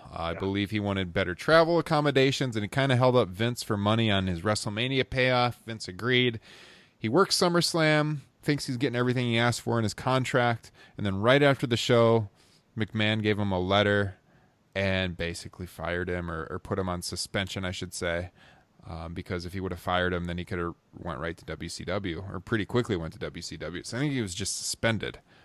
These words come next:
Speaker 1: Uh, but Kyle, you wanna go ahead with that?
Speaker 2: Yeah, not seen again till WrestleMania eight. Um, yeah, you pretty much hit it. Um, you know,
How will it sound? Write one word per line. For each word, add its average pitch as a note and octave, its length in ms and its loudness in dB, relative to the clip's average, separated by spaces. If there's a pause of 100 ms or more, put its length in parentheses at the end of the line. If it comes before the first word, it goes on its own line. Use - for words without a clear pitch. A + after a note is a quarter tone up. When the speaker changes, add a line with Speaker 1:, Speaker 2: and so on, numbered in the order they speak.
(200)
Speaker 1:
Uh, D#2 240 -8
but D#2 180 -8
Kyle, A#2 280 2 (120)
you G#2 60 -4
wanna F#2+ 120 0
go F2+ 140 0
ahead F#2+ 120 0
with F#2 120 -4
that? F#2+ 240 -2 (420)
Speaker 2:
Yeah, F#3+ 180 6
not A2 280 0
seen C3+ 180 0
again C3 420 2
till A2+ 180 4
WrestleMania B2 540 2
eight. - 460 -2 (100)
Um, A2 380 6
yeah, G#3+ 120 8
you A3 180 8
pretty C#4+ 180 6
much B3+ 160 8
hit A#3 160 8
it. A2+ 180 2
Um, A#2 280 6 (1900)
you E3+ 120 4
know, D#3+ 400 6